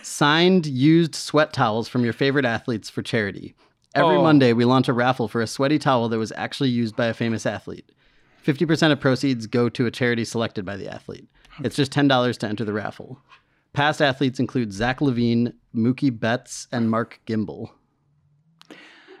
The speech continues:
Speaker 2: Okay, Mark Gimbel, got it. Okay, and give us your third.
Speaker 1: Ship Yo Snow. Real snow delivered anywhere in the United States.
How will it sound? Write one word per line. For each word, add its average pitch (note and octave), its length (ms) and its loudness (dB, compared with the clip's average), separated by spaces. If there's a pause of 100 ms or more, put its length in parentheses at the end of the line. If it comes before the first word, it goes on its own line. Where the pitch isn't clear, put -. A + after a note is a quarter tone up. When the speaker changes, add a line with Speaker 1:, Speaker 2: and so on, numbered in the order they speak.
(120)
Speaker 2:
Okay, F#3 380 0 (340)
Mark D#3+ 260 0
Gimbel, C3 280 0
got C3 220 -8
it. - 100 -12 (520)
Okay, E3+ 300 2
and E3+ 160 4
give F3+ 100 4
us D#3 100 2
your D#3+ 80 0
third. C3 240 2 (720)
Speaker 1:
Ship - 400 -2
Yo D#3+ 200 6
Snow. C3 580 0 (720)
Real D3+ 200 4
snow C#3 340 4
delivered A#2+ 360 0
anywhere C3 360 2
in B2 120 4
the A#2+ 60 2
United A2+ 340 0
States. - 480 -12